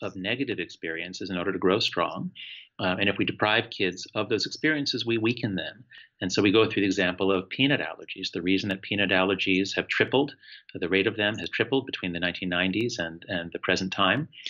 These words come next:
is precisely because we started protecting kids from exposure to peanuts, when in fact their immune system needed that exposure.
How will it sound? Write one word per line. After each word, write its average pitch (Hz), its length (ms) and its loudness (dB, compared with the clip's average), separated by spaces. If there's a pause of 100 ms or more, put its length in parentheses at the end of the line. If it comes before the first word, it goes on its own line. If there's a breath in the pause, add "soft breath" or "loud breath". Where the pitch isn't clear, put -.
(160 loud breath)
is 117 140 4
precisely 185 560 4
because 185 580 -2
we 123 420 -2
started 143 340 -6
protecting 143 400 -4
kids 135 200 0
from 135 140 -2
exposure 135 380 2
to 143 60 6
peanuts, 180 500 0 (340 soft breath)
when 107 140 -2
in 107 100 -4
fact 110 240 2
their 123 100 2
immune 107 240 -2
system 107 320 -4
needed 107 300 2
that 80 160 -2
exposure. - 640 -6